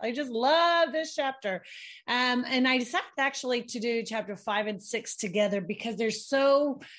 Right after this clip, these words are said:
um, rich in so much of the same, um, content. I feel like some of the same messaging that I really wanted to focus in that.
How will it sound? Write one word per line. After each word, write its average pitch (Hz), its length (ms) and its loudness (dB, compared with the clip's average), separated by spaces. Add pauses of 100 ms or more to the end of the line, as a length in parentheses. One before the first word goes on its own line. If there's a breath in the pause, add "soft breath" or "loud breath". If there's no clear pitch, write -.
(320 loud breath)
um, 202 460 -2 (260)
rich 294 380 0 (120)
in 226 380 0
so 269 240 -2
much 277 340 -4
of 226 180 -2
the 208 100 -2
same, 254 880 0 (400 loud breath)
um, 208 180 -2
content. 226 960 0
I 196 120 0
feel 233 180 0
like 208 380 0
some 233 240 0
of 233 60 0
the 226 60 0
same 220 400 0
messaging 214 540 -2
that 202 120 0
I 196 80 0
really 240 320 0
wanted 208 460 -4 (120)
to 196 480 2 (360 loud breath)
focus 214 420 4
in 208 100 2
that. 190 240 -4